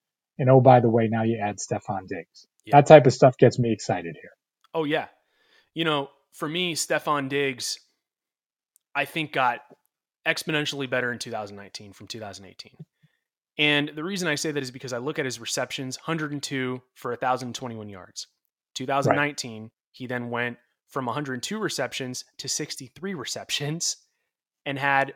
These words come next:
Speaker 2: one thousand yards and a hundred and thirty yards. One thousand and hundred thirty yards. So right away, I look at, he was literally about thirty-nine <laughs> receptions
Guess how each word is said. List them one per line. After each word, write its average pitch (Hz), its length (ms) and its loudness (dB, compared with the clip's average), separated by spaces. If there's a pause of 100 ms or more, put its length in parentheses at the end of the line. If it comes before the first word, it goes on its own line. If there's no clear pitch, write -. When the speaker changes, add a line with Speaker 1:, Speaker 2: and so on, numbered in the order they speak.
Speaker 2:
one 147 320 -2
thousand 135 400 0
yards 120 400 -4
and 120 100 -12
a 113 40 -8
hundred 117 240 -10
and 101 100 -20
thirty 113 220 -10
yards. 92 480 -16 (480)
One 156 160 0
thousand 160 320 2
and 131 80 -4
hundred 135 260 -4
thirty 120 160 -8
yards. 98 260 -8
So 127 280 0 (1040)
right 185 300 4
away, 139 360 -2 (960)
I 160 120 -2
look 170 260 -2
at, 131 180 2
he 190 220 -8
was 156 240 -2
literally 139 760 -4 (520)
about 120 320 2 (160)
thirty-nine 143 1400 -4
<laughs> - 80 -20
receptions - 1040 -4